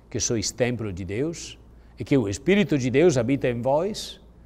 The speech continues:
Se alguém destrói o templo de Deus, Deus o destruirá. Porque o templo de Deus é santo e vós sois esse templo.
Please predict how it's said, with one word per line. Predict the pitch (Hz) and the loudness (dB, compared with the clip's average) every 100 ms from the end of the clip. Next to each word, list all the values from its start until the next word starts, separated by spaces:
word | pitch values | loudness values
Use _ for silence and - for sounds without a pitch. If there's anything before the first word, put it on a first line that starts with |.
| - - - | -20 -20 -12
Se | - 135 | -2 4
alguém | 127 117 147 196 | 4 6 6 8
destrói | 180 165 - 180 180 175 156 143 | 6 4 6 8 12 12 10 6
o | |
templo | - 139 127 131 135 | 4 0 2 0 0
de | 127 | 2
Deus, | 131 175 202 117 | 4 6 6 4
Deus | 139 147 175 139 | 2 4 6 4
o | 165 | 2
destruirá. | 151 123 156 151 - 190 202 208 95 80 - - - - - - - _ | 2 4 4 2 -4 -4 -4 -4 -6 -8 -14 -20 -20 -20 -20 -20 -20 _
Porque | 208 - 175 | 0 6 4
o | |
templo | 127 - 117 95 104 | 6 2 0 -2 -8
de | 95 107 | -6 -4
Deus | 113 135 - | -2 -2 -2
é | 120 | -6
santo | 85 - - 147 180 202 - 254 247 - - | -4 -2 2 2 2 -2 -6 -8 -8 -18 -14
e | - 113 | -4 -2
vós | 82 95 117 139 | -2 -4 -2 -2
sois | - - - 107 107 120 - - - - - | -4 -4 -4 -4 -6 -6 -8 -10 -12 -20 -12
esse | - - - | -6 -6 -6
templo. | 117 71 67 - - | -10 -14 -14 -18 -20